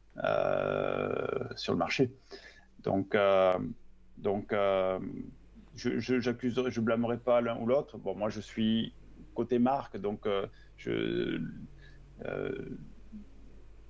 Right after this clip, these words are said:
même si, euh, chacun a sa part de responsabilité, je pense que, euh, voilà,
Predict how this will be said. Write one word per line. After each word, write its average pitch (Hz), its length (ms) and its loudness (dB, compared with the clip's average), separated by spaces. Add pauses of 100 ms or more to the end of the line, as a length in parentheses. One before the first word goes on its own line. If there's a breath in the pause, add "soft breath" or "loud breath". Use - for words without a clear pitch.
(240)
même 113 260 4
si, 110 320 4
euh, 95 560 2
chacun 107 340 -2
a 101 40 0
sa 101 140 -4
part 110 120 4
de 107 60 0
responsabilité, 107 720 0
je 110 100 0
pense - 260 -4
que, - 120 -12
euh, 85 260 -2 (300)
voilà, - 160 -6